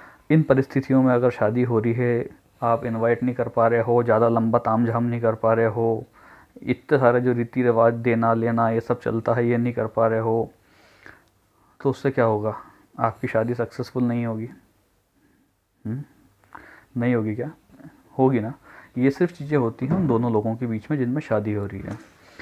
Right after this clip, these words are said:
तो अब आप बताइए मुझे, कोरोना अच्छा है या बुरा है?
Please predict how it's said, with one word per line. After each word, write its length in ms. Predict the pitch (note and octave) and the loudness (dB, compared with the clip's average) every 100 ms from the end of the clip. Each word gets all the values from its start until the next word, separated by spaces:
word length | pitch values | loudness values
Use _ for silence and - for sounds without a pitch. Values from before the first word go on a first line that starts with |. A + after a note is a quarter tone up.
| - - - | -20 -20 -18
तो 60 | - | 0
अब 180 | - E3 | 6 8
आप 120 | D#3+ | 8
बताइए 360 | B2 A2 A2 A2 | 4 2 0 0
मुझे, 320 | G#2+ A2 A#2+ D3 - - | -2 0 -2 -2 -12 -2
कोरोना 340 | B2 C#3 D#3+ | 2 2 0
अच्छा 280 | - - D3+ | -2 -2 -2
है 120 | D3+ | 0
या 120 | D3+ | 0
बुरा 220 | A2+ G#2+ | 0 -2
है? 140 | F2+ | -4